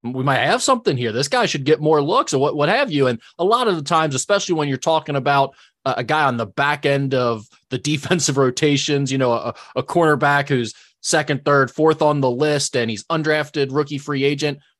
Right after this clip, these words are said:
the chances of that guy actually making a team are very, very small.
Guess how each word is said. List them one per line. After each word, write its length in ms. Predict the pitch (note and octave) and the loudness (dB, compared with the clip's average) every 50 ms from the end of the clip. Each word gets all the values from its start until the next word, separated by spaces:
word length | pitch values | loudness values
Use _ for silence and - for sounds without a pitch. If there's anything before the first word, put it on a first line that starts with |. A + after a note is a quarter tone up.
| _ _ | _ _
the 80 | - E3+ | -4 -4
chances 440 | E3+ - - C4 A#3+ A3 - C#3+ C3 | -2 -2 -2 -2 -2 -2 -2 -2 -4
of 140 | C3 A#2+ A2+ | -4 -2 0
that 200 | C3+ C3+ B2+ - | -2 -2 -2 -2
guy 180 | B2+ A#2+ A2+ | -4 -2 -2
actually 400 | G#2+ G#2 A#2+ C3 B2 - B2+ A#2+ | -2 -2 -4 -4 -4 -6 -6 -4
making 280 | A2 A#2 A#2+ G#2 - G2+ | -2 -2 -4 -4 -6 -12
a 80 | F#2+ | -10
team 320 | - - B2+ A2+ G2+ F#2+ - _ _ _ _ _ _ | -8 -6 -6 -6 -6 -8 -12 _ _ _ _ _ _
are 140 | D3+ D3+ C#3+ | 0 0 0
very, 760 | C3 B2 B2+ C3+ F3+ F3+ - G3+ F3+ D3 C3 A#2 G#2+ F#2+ - _ _ _ _ _ _ _ _ | 0 -4 -4 -4 -4 0 2 2 2 2 0 -2 -4 -6 -12 _ _ _ _ _ _ _ _
very 440 | B2 A2+ A2 C#3 C#3+ C3+ C3 A#2 A2 | -18 -6 -2 0 2 2 2 2 0
small. 560 | - - - C#3+ D#3+ D#3 B2+ G#2+ G2+ F#2 - | -4 -4 -2 0 2 2 2 2 0 -2 -8